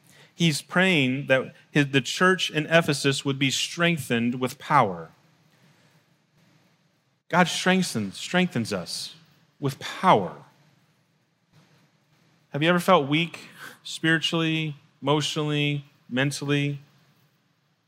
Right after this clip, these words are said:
I mean, think about some of those moments in our lives where we feel weak, or those times in our lives where we feel strong because of something else, and we realize, in fact, that we indeed are weak.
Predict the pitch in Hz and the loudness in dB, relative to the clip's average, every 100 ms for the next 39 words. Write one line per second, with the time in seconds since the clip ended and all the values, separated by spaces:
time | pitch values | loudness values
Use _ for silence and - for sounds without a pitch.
0 | - 151 123 - 180 165 147 - - 151 | -6 -4 -4 -4 -2 2 2 0 -4 2
1 | 143 131 135 139 143 127 135 120 117 123 | 2 2 0 2 2 0 0 0 2 2
2 | 127 120 110 120 113 120 117 - 147 131 | 4 2 -2 -6 -4 -4 -4 -8 -4 0
3 | 113 101 95 - _ _ _ 123 117 - | 0 0 -4 -12 _ _ _ -4 -4 -6
4 | - - _ _ _ _ _ _ _ _ | -20 -20 _ _ _ _ _ _ _ _
5 | _ - 147 147 131 - 139 139 139 127 | _ -2 2 2 2 -2 0 2 2 -2
6 | 123 120 120 127 123 117 123 120 120 107 | -2 2 4 4 2 -2 -8 -4 -4 -4
7 | - 143 135 139 120 110 120 110 101 127 | -4 0 2 2 0 -4 -4 -4 -6 -6
8 | 113 110 123 107 - 110 107 107 127 117 | -4 0 0 0 -2 -10 -8 -4 2 2
9 | 101 98 92 113 104 - - 92 _ _ | 2 -4 -4 0 0 0 -12 -14 _ _
10 | _ _ _ _ - 127 120 107 113 110 | _ _ _ _ -6 -2 0 -2 -2 -4
11 | 107 101 98 117 104 - - | -4 -6 -4 -4 -4 -8 -20